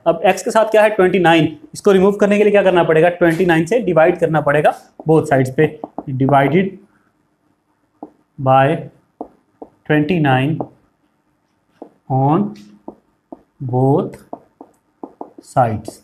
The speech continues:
दोनों sides पे ट्वेंटी नाइन से divide कीजिए। ट्वेंटी नाइन एक्स, यहाँ भी ट्वेंटी नाइन से divide हो गया और यहाँ पे भी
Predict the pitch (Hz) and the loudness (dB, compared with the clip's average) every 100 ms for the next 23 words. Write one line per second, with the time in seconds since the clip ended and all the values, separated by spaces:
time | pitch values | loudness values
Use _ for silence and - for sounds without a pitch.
0 | - 135 147 160 139 127 123 185 254 - | -8 -2 0 0 -2 -6 -4 -4 -6 -8
1 | _ _ _ - 139 135 151 139 120 135 | _ _ _ -4 -2 0 0 2 0 0
2 | 254 - - _ _ - 160 147 135 123 | -2 -2 -12 _ _ 0 2 4 2 -2
3 | 117 123 117 - - _ _ _ 151 147 | -2 -2 -4 -8 -20 _ _ _ 0 2
4 | 147 175 156 143 147 170 143 180 - - | 2 0 2 2 2 0 0 -2 -4 -14
5 | _ - - _ 143 147 180 185 185 185 | _ -20 -20 _ 0 2 2 2 2 2
6 | 196 196 202 185 185 190 180 202 202 160 | 2 2 2 4 4 2 2 0 0 -2
7 | 147 143 147 165 175 165 | -2 0 0 0 -2 -6